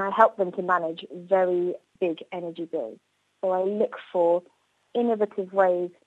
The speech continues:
to, um, apply engineering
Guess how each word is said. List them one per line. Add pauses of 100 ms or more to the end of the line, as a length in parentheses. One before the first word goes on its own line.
(120)
to, (380)
um, (1200)
apply (180)
engineering